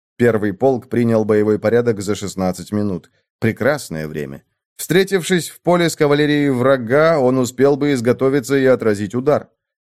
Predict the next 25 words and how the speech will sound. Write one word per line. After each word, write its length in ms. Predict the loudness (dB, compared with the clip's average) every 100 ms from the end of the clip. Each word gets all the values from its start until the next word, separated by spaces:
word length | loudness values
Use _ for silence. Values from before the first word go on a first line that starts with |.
| _
Генерал 500 | 0 2 4 4 2
Йозеф 440 | 2 0 2 0 2
Гор 280 | 2 2
одобрил 640 | 2 2 2 2 2 0 0
успехи 420 | -4 -2 -2 -4
сослуживца, 840 | -8 -6 -6 -6 -8 -10 -12 -12 -14 _ _ 0
но 160 | 2
владычица 600 | 4 2 2 -4 -4 0
выразила 460 | 0 0 -2 -2 -2
недовольство. 760 | -2 -2 -4 -6 -8 -16 -20 -20 _ _ _ _
«Отчего 500 | 0 0 -2 2 2
их 120 | 2
так 160 | -2 0
мало?» 420 | 2 0 -2 -10 _ _ _ _ _ _
Генерал 520 | 0 2 4 4 2
не 100 | 2
думал, 340 | 2 2 0 -2
что 180 | -2 0
Минерва 420 | 2 0 0 0
умеет 380 | 0 0 0 0
на 220 | -2 -2
взгляд 420 | -4 0 2 2
оценивать 540 | -2 -2 -2 -2 -4
число 360 | -6 -6 -2 0
бойцов. 500 | 0 -2 -4 -10 -10